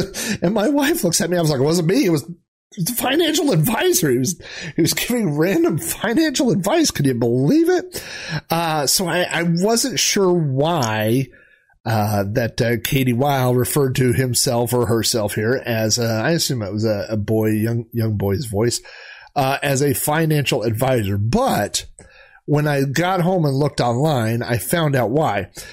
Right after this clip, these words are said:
If you look at the very top of Katie Weil's head, uh, you will see that it is a coin bank. <laughs> And, uh, so there is a, um, let me see if there's a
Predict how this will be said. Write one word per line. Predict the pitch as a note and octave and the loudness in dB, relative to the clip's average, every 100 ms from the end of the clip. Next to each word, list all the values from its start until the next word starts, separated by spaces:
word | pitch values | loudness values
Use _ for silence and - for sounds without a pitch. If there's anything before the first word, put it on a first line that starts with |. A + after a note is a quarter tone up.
| - | -8
If | B2+ - | -4 0
you | D3+ | 2
look | G#3 D4 | 2 2
at | B3+ | 0
the | F3 | 0
very | D#3 D#3 C3+ | 2 2 0
top | - - G#3 A2+ - | -2 -2 0 -2 -2
of | A#2 - | -4 -2
Katie | - C#3 A#2+ | 0 2 2
Weil's | A2+ A2 G#2 - | 2 2 0 0
head, | G#2 F#2+ G2 - - - - - | 0 0 -4 -8 -20 -20 -20 -6
uh, | A2+ G#2 G2 | -2 0 0
you | C3 C#3+ | 2 2
will | C3+ | 2
see | - B2+ | 2 2
that | A#2 A2+ | 2 2
it | G#2+ | 0
is | G#2+ G#2 | 0 0
a | F#2+ | -4
coin | - B2+ A2 G2 | -4 -2 0 0
bank. | F2 D2+ - - - - - - - | -2 -6 -8 -10 -6 -4 -2 -2 -2
<laughs> | G#3+ - - - - F3 - - - D3 C#3 D#3 F#3+ F3+ D3 - | -4 -4 -4 -6 -6 -8 -8 -12 -12 -14 -10 -8 -6 -6 -6 -2
And, | C3 C3 B2+ B2 B2+ | 2 2 2 0 0
uh, | B2 A#2 A2+ A2 A2 - - | 0 0 0 0 -2 -4 -6
so | - C3+ | -2 0
there | A#2 A#2+ A#2+ | 2 2 2
is | C#3 C3+ B2+ | 2 2 2
a, | A#2+ A#2+ A#2 | 2 4 2
um, | A2+ A2 A2 G#2+ G2+ - - - - _ - - _ - | 2 0 -2 -4 -8 -16 -16 -10 -10 _ -20 -20 _ -12
let | D2 | -10
me | - | -8
see | - C2 | -6 -6
if | C2+ - | -8 -10
there's | G2 - - | -8 -6 -6
a | A2 A#2+ | -6 -8